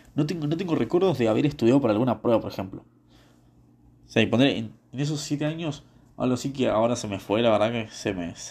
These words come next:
lo patiné, el tema de las faltas. Yo, desde primer grado hasta séptimo grado, lo terminé con una falta. Una sola falta, o sea, en siete años una falta. Yo caía enfermo, caía con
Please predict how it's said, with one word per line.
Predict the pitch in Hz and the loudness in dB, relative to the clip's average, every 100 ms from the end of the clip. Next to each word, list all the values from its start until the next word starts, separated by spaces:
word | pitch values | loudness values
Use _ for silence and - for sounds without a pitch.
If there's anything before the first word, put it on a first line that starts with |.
| - | -4
lo | 110 104 | -2 -2
patiné, | 92 98 104 143 - - - - - | -2 -2 0 0 -2 -16 -20 -20 -8
el | 95 92 | -6 0
tema | 117 | 2
de | 113 | 2
las | - | 0
faltas. | - 110 123 104 110 - | -2 0 2 0 -6 -6
Yo, | 123 139 - - _ _ | -2 -2 -4 -14 _ _
desde | - 110 107 104 98 | -6 -2 0 -2 -4
primer | - 98 101 123 | -4 -4 0 0
grado | 117 131 147 | 2 2 0
hasta | 113 - 101 | -2 -4 -8
séptimo | - 117 127 131 | -2 -2 -2 -2
grado, | 110 117 147 147 - - - - | 2 4 2 0 -6 -16 -20 -10
lo | 107 104 | -4 -2
terminé | - 98 92 117 | -2 -6 -6 -4
con | 127 95 - | -4 -8 -8
una | 113 123 | -6 -4
falta. | - 113 117 - - - - - - - - - - - - | -2 -2 -4 -10 -14 -20 -20 -20 -20 -20 -20 -20 -20 -20 -10
Una | 120 143 147 | -4 0 0
sola | 139 - 131 123 | 0 0 2 0
falta, | - 143 127 - - - | 0 0 0 -2 -6 -10
o | |
sea, | - - 50 - - - - - - | -12 -10 -10 -14 -20 -20 -20 -20 -10
en | 117 107 | -8 -4
siete | 151 156 | -2 -2
años | 165 147 | -2 -2
una | 156 | -2
falta. | 147 160 117 | 2 2 0
Yo | 107 147 | -2 -2
caía | 160 139 | 0 0
enfermo, | 113 - 123 135 120 110 107 | -2 -4 0 0 0 -6 -4
caía | 117 139 | -2 -2
con | 127 120 113 | -4 -8 -14